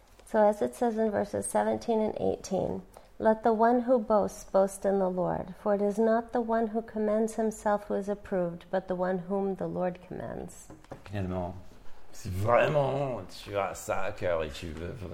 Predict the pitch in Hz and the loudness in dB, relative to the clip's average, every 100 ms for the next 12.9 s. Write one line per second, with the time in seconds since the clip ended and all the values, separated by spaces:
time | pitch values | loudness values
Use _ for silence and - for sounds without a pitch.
0 | 85 104 117 156 147 147 120 101 - - | -6 -2 -2 -2 -4 -4 -6 -6 -10 -14
1 | - - - - - - - - - - | -16 -18 -18 -18 -20 -18 -18 -16 -16 -14
2 | - - - - - - - - - 90 | -12 -12 -12 -16 -18 -20 -16 -14 -8 0
3 | 104 113 104 110 110 113 101 101 98 85 | 2 2 2 0 0 -2 -2 -4 -2 -4
4 | 80 - - - - - - - - - | -4 -8 -14 -18 -20 -20 -20 -20 -18 -18
5 | - - - 117 165 147 143 - 107 107 | -18 -14 -8 -4 -4 -8 -12 -6 -6 -4
6 | 98 85 - 82 90 80 69 - - - | -4 -6 -6 -6 -4 -6 -8 -12 -16 -20
7 | - - - - 214 220 214 220 214 254 | -20 -20 -20 -14 -10 -8 -4 -4 -2 -2
8 | 269 277 277 254 247 240 240 233 226 226 | 0 -2 -2 -2 -2 -2 -2 -2 -2 -2
9 | 208 208 208 - - - 214 262 247 247 | -2 -2 -6 -16 -18 -10 -2 -2 2 4
10 | 269 285 - 240 208 208 226 226 247 233 | 4 4 2 -2 -2 0 -2 -2 -4 -6
11 | 226 196 175 180 175 233 202 214 233 247 | -4 -6 -6 -8 -10 -10 -6 -4 -2 -4
12 | 247 240 240 240 220 208 254 208 | -4 -2 -2 -2 -4 -6 -8 -8